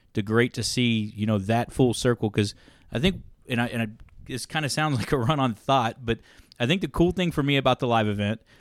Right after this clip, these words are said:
is we always throw something out there a year or two before and then circle back and show what we did. Kind of like, you know how your teacher said, "Show your work,"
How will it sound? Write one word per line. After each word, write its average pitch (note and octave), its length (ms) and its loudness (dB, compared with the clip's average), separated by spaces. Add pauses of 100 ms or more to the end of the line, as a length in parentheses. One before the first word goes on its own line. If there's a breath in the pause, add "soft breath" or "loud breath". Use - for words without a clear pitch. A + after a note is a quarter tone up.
(200 soft breath)
is A#2 180 2
we B2 80 4
always E3+ 300 2
throw F#3 180 2
something D#3 460 0
out A#2+ 240 0
there F#3 320 -2 (480 soft breath)
a A2+ 120 -2
year B2+ 320 4
or D3+ 60 6
two D#3+ 180 4
before D3 520 2 (160)
and B2+ 100 4
then B2 80 6
circle C#3+ 380 0
back A#2+ 240 -2
and G#2 100 -4
show A#2 220 2
what G#2+ 160 0
we G#2 80 -6
did. G2 220 -2
Kind B2 140 0
of A2 80 0
like, A2+ 180 0 (300 soft breath)
you A#2 80 0
know A#2 60 6
how C3 60 6
your C#3 100 6
teacher D#3+ 320 -2
said, A#2+ 220 0
"Show G#3+ 260 2
your B3+ 160 0
work," C4+ 400 0